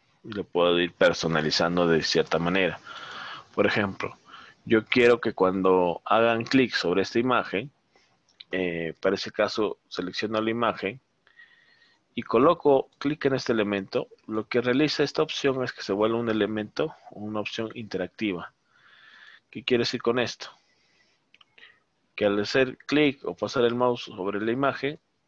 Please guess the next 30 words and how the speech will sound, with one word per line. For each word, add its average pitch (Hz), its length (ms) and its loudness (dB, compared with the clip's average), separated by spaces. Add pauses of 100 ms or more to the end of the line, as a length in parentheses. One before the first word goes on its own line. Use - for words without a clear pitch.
(140)
se - 200 -12
me 107 140 -4
puede 120 240 4
habilitar 110 560 0
una 113 260 -2
de 98 60 2
estas 95 300 -6
opciones. - 640 -8 (2000)
Si - 200 -8
quiero 131 220 6
una 123 140 4
etiqueta 185 500 0
que - 100 -8
se 113 140 -4
me 107 160 0
muestre, 107 1200 2 (160)
eh, - 60 -20 (100)
términos 123 480 2
básicos 123 640 0
de 90 80 -8
trabajo, 92 580 0 (260)
si - 140 -14
yo 87 140 -6
quiero 98 180 -6
una 98 160 -4
ventana, 101 640 -2 (600)
me - 80 -14
genera 117 240 0
una 110 120 0
ventana, 107 560 0